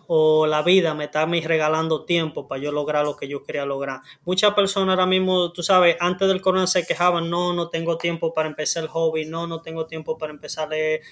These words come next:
no tengo tiempo para esto". Miren, ahora tienen todo el tiempo del mundo, están en su casa, aprovechenlo. Siempre busquen el lado bueno de las cosas.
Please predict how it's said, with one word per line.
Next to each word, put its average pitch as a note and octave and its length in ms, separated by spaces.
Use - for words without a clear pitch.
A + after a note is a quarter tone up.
no D#3+ 60
tengo E3 280
tiempo D#3 320
para D3+ 240
esto". D#3 200
Miren, F3 260
ahora E3 240
tienen F3 320
todo F3+ 240
el F3 140
tiempo F3 300
del E3+ 100
mundo, E3 240
están D3+ 240
en E3 80
su - 160
casa, D3+ 300
aprovechenlo. C#3+ 760
Siempre G3 540
busquen F3+ 400
el E3 140
lado D#3+ 300
bueno D#3+ 300
de D#3 80
las C#3+ 220
cosas. - 640